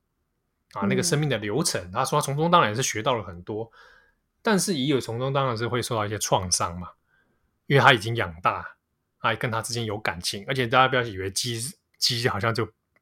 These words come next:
Speaker 1: 就是呆呆的哦，鸡也是，有的也会认人，也是蛮聪明的。对啊，那他当然会影-，影-，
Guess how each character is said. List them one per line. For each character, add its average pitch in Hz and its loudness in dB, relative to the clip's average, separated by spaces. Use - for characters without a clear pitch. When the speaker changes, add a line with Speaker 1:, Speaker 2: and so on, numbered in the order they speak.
Speaker 1:
就 - -6
是 104 -4
呆 110 2
呆 101 0
的 92 -4
哦， 90 -8
鸡 147 2
也 110 2
是， 98 -6
有 95 -2
的 104 -2
也 101 0
会 120 0
认 131 4
人， 87 -6
也 110 -4
是 143 -2
蛮 110 2
聪 113 -6
明 92 -10
的。 85 -18
对 104 -8
啊， 104 -6
那 139 8
他 165 10
当 190 12
然 175 8
会 170 4
影-， 131 -2
影-， 151 -2